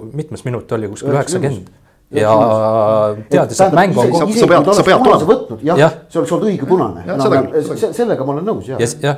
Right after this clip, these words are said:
Speaker 1: ja siis ma oleks tahtnud näha Markus Jürgensoni seda karistuslööki kaitsmas.
Speaker 2: See oleks olnud, äh, ma arvan, et, ma arvan, et oleks läinud, äh, Udje äkki vist. Kas, kas, kas Udje ei ole kunagi mingis Kalju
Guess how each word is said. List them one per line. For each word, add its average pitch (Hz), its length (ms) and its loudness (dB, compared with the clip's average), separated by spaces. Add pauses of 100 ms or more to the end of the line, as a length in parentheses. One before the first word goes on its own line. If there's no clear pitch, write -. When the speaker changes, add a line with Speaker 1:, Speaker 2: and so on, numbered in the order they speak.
Speaker 1:
ja 127 140 -2
siis 165 200 -4
ma 127 100 0
oleks 120 160 -4
tahtnud 131 320 0
näha 135 200 -2 (100)
Markus 117 340 -4
Jürgensoni 107 500 -6
seda 107 240 -6
karistuslööki 120 640 -6
kaitsmas. 101 380 -12 (760)
Speaker 2:
See - 220 -4
oleks 120 260 -4
olnud, 113 320 -6
äh, 113 540 -4 (500)
ma 143 160 2
arvan, 165 300 0
et, 123 240 -8 (340)
ma 131 200 -4
arvan, 143 280 -2
et 113 200 -8
oleks 139 380 -4
läinud, 123 640 -8
äh, 104 560 -8
Udje 123 400 -12
äkki 85 460 -16
vist. - 340 -20 (460)
Kas, - 180 -20
kas, - 220 -20
kas - 180 -20
Udje 175 320 -10
ei 120 100 -4
ole 160 220 -4
kunagi 143 400 -8
mingis 104 720 -14
Kalju 143 400 -8